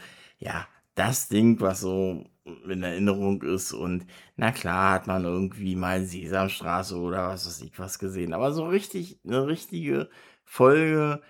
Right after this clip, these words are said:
wo ich mich immer gefreut habe nach der Schule, war halt Pumuckl. Vielleicht später dazu noch mal mehr. So, und meine Lieblingsserien sind Tatsache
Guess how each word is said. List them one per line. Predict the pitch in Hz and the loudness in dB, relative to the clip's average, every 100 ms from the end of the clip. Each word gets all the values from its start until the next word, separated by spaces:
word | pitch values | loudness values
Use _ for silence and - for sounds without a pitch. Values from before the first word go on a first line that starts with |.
| _ - | _ -4
wo | 117 127 | 4 4
ich | 123 | 4
mich | 110 107 | -4 0
immer | 117 113 | 4 4
gefreut | 98 87 - 131 135 | 4 -4 0 2 2
habe | 143 113 113 | 0 0 0
nach | 110 101 101 | 0 -2 -4
der | 101 | -6
Schule, | 95 - 98 101 95 | -6 -4 0 2 0
war | 87 78 92 | 0 -2 -2
halt | 95 92 101 - | 0 -2 -2 -10
Pumuckl. | - 131 123 - 80 - - _ _ _ _ - _ | 2 6 6 4 -8 -12 -20 _ _ _ _ -20 _
Vielleicht | - - 98 98 107 - | -20 -4 0 2 2 0
später | - 110 135 135 | 0 0 2 2
dazu | 120 107 107 - | 0 -2 -4 -2
noch | 104 | 0
mal | 98 87 | 0 -2
mehr. | 90 90 117 143 156 160 _ _ _ - _ _ | 0 0 2 2 0 -4 _ _ _ -20 _ _
So, | - 135 156 | 0 4 4
und | 143 | 4
meine | 135 139 | 4 8
Lieblingsserien | 131 147 233 254 247 240 - 117 110 104 104 101 92 90 78 85 | 6 6 2 0 2 2 2 0 2 2 2 2 2 0 -4 -4
sind | 101 135 226 - | 0 4 2 0
Tatsache | 175 123 123 113 127 135 135 127 120 | -2 -2 0 -2 0 0 0 0 -2